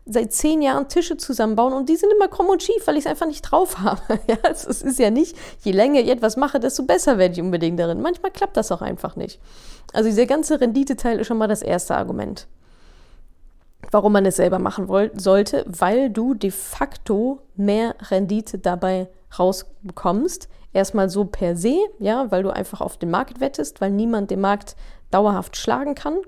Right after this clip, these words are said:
Dann noch abzüglich aller Kosten bist du sowieso mehr als im grünen Bereich, selbst wenn die Performance gar nicht so grandios sein sollte. Aber du schwimmst halt einfach mit dem Durchschnitt mit.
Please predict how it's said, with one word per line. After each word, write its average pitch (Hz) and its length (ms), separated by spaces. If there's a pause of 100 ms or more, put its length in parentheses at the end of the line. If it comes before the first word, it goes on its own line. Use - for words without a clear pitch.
Dann 240 260
noch 226 180
abzüglich - 640
aller 190 140
Kosten - 440 (400)
bist 214 280
du 240 80
sowieso 214 680
mehr 220 440
als 185 180
im 180 140
grünen 180 380
Bereich, 185 420
selbst 202 300
wenn 208 100
die 202 80
Performance 196 600
gar 175 140
nicht 175 180
so 180 160
grandios 170 460
sein 196 240
sollte. 170 400 (360)
Aber 233 200
du 254 120
schwimmst - 500
halt 254 200
einfach 262 440
mit 262 220
dem 262 180
Durchschnitt 262 580
mit. 175 320